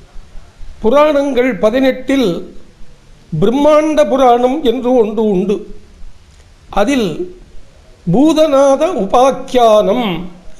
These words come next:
என்று ஒரு பகுதி உள்ளது. அந்த பூதநாத உபாக்கியானத்திலேதான் சுவாமி தர்மசாஸ்தா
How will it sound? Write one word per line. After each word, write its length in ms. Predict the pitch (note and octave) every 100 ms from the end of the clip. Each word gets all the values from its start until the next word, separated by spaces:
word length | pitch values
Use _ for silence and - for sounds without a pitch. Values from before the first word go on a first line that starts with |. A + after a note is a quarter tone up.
| A#3+
என்று 200 | D4+ E4+ D#4+
ஒரு 120 | A#3+ A#3
பகுதி 260 | A#3 C#4 C4+
உள்ளது. 320 | G#3+ A3+ F#3+ F3+ - - - - - - - - _ - - - _ -
அந்த 200 | B3 C4 B3 A3+ - - F3
பூதநாத 680 | C4+ D#4+ D#4 C#4+ C4 C4 B3 B3+ B3 - - - - -
உபாக்கியானத்திலேதான் 1400 | F3+ C4+ C#4 C#4 C4+ B3 B3+ B3 A#3 A3+ G#3 G#3 B3 B3+ E3 - - - _ - - _ - - - - -
சுவாமி 480 | - A#3+ C#4 C#4 C4 C4+ C#4 - - - F3+
தர்மசாஸ்தா 880 | A3+ C#4 D#4+ C#4 B3 A#3+ - A3+